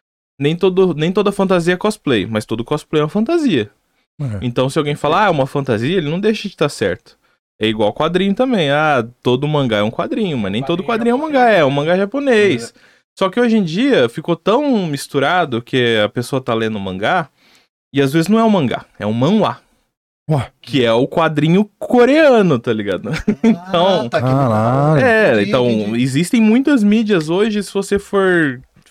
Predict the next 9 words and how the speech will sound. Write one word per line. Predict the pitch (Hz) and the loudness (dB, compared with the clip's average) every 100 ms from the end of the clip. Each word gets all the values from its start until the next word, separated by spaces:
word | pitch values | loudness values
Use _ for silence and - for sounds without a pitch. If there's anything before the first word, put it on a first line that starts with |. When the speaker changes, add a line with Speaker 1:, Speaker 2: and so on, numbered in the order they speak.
| _ | _
Speaker 1:
for | 143 147 127 - - | -2 0 -2 -8 -8
categorizar | - 277 180 156 156 151 135 143 | -6 -4 -4 -2 0 0 -2 -4
cada | 170 165 156 | -4 -4 -4
uma, | 180 240 | -4 -6
você | 285 | -8
se | - | -6
lascou, | 415 392 - 120 113 | -6 -6 -4 -2 -2
tá | - | -4
ligado? | 76 64 | -14 -14